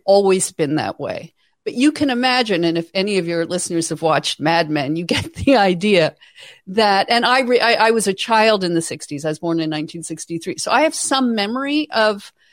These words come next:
how this affected the dyna-, dynamism between my parents and other people's parents. But it was, um, I think it was a reaction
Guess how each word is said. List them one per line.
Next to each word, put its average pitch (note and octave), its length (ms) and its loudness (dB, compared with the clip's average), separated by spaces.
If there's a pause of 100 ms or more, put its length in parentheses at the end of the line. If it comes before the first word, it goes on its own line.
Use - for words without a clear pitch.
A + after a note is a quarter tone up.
(140)
how G3+ 280 0
this G3 380 -2
affected F3 640 -4
the F3 100 -4
dyna-, E3 440 -2 (300)
dynamism F3 600 -2
between D3 460 -6
my D3+ 200 -4
parents F#3 600 -4
and - 120 -12
other E3 160 -6
people's F3+ 320 -14
parents. D#3+ 420 -4 (720)
But - 240 0
it C4 220 2
was, A#3+ 480 4
um, G#3 400 0 (1080)
I B3 60 0
think C4+ 160 0
it C4 40 -2
was A#3 120 -2
a G#3+ 60 0
reaction G3+ 680 0